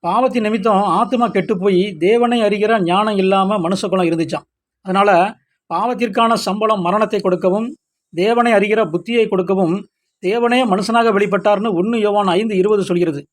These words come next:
எப்படி? "சத்தியமுள்ளவரை அறிந்து கொள்வதற்கு தேவனுடைய குமாரன் வந்து நமக்கு புத்தியை கொடுத்திருக்கிறார்" என்றும், "அந்த சத்தியமுள்ளவருக்குள்ளும் இருக்கிறோம் என்றும் அறிவோம்" அப்படின்னு வசனம் சொல்லுது. அதாவது, வந்த மனுஷன் சாதாரணமானவர் அல்ல.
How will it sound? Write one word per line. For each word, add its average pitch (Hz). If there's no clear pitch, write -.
எப்படி? 214
"சத்தியமுள்ளவரை 240
அறிந்து 220
கொள்வதற்கு 208
தேவனுடைய 226
குமாரன் 226
வந்து 214
நமக்கு 202
புத்தியை 233
கொடுத்திருக்கிறார்" 202
என்றும், 175
"அந்த 208
சத்தியமுள்ளவருக்குள்ளும் 233
இருக்கிறோம் 208
என்றும் 180
அறிவோம்" 180
அப்படின்னு 190
வசனம் 175
சொல்லுது. 160
அதாவது, 208
வந்த 214
மனுஷன் 202
சாதாரணமானவர் 196
அல்ல. 160